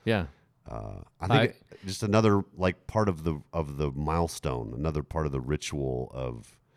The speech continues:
Speaker 2: of them finishing one really cool season, important season of life and stepping into the next.
Speaker 1: Mm-hmm.
Speaker 2: I thought it was cool.
Speaker 1: Yeah.
Speaker 2: I, I love, too, as disconnected as, as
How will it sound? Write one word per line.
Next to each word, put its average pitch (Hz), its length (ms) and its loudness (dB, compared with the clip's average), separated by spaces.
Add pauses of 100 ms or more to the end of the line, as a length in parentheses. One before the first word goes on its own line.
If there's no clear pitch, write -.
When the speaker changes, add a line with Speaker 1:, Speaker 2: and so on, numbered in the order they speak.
(600)
Speaker 2:
of 62 320 -8 (120)
them 73 460 -2 (320)
finishing 82 480 -2
one 78 360 0 (580)
really 73 440 -2
cool 78 320 -2
season, 71 600 -2
important 71 420 -4
season 69 280 -4
of 60 100 -8
life 71 260 -4
and 65 120 -8
stepping 67 380 -8
into 65 200 -4
the 60 80 -6
next. - 500 -10
Speaker 1:
Mm-hmm. 90 280 -2 (480)
Speaker 2:
I 92 40 -6
thought 113 100 -4
it 143 40 -8
was - 80 -10
cool. 120 400 -10
Speaker 1:
Yeah. 113 240 -2
Speaker 2:
I, - 100 -4 (120)
I 110 140 12
love, 123 280 12
too, 131 380 8
as 90 160 2
disconnected 98 720 2
as, 78 340 2
as 78 420 -2